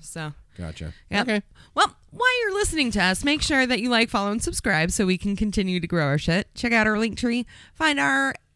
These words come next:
Speaker 1: website, our YouTube channel, and episode resources, and much, much more. Give us a holler if you have a small business you wanna hype or a topic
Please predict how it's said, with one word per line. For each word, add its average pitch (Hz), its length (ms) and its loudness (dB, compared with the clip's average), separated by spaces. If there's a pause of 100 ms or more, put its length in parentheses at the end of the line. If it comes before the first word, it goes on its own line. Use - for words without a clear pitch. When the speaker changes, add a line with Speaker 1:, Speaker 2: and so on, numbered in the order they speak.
(480)
Speaker 1:
website, 190 800 -2
our 165 480 -2
YouTube 170 540 -4
channel, 170 440 -6 (120)
and 196 480 -2 (880)
episode 170 400 2
resources, 151 680 0
and 165 160 0
much, 139 220 0
much 143 180 -2
more. 139 240 0
Give 143 160 -2
us - 120 -2
a - 20 -2
holler 220 580 0
if - 180 -6
you 214 60 4
have 208 80 0
a 202 60 -2
small 233 280 0
business 220 600 -2
you 220 260 0
wanna 214 300 4
hype 240 400 -2 (400)
or 294 260 0
a 214 140 -4
topic 294 460 -4